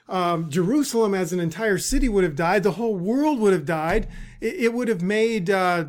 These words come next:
nine eleven and our current coronavirus situation child's play, because the entire world would have died.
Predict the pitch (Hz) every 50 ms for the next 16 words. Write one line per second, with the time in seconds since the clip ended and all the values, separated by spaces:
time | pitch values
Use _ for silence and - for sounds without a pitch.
0 | 147 - - 165 160 180 185 208 220 226 220 202 185 185 185 202 214 220 220 208
1 | 185 175 160 156 147 - - 202 208 214 214 202 185 - - _ _ _ _ _
2 | _ _ _ _ _ _ _ _ _ - - 202 180 185 196 226 240 214 165 185
3 | 185 185 185 180 175 - - 202 190 - 190 175 170 175 196 208 233 - - 185
4 | 165 160 151 139 139 - - - - - 185 233 311 320 294 254 165 - - -
5 | 156 156 151 160 185 202 214 180 - 214 202 175 202 196 185 180 180 233 269 262
6 | 233 202 180 170 160 160 190 220 262 285 294 285 269 196 180 175 165 160 147 127
7 | - _ - - - - _ _ _ _ - 139 135 165 143 139 135 147 165 208
8 | 214 214 214